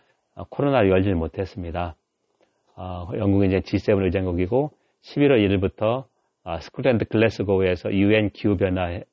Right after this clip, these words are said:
회의, 원래 이천이십 년 가을 예정된 일 년 연기됐습니다. 그리고 이탈리아가 지이십,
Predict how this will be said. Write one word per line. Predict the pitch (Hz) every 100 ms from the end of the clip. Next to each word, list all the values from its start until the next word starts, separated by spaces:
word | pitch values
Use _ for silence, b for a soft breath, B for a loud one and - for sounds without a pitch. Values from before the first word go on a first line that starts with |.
| _
회의, | - 90 82 _ _ _ _ _
원래 | - 113 127 123 101 87 - _ _ _
이천이십 | 120 117 127 120 127
년 | 120 110
가을 | 101 104 107
예정된 | 98 95 90
일 | 90
년 | 107 98
연기됐습니다. | 80 87 101 90 95 85 82
그리고 | 92 90 90 b b b b b
이탈리아가 | 120 117 160 160 139 123 135 160 143 -
지이십, | - 139 143 107 120 - 95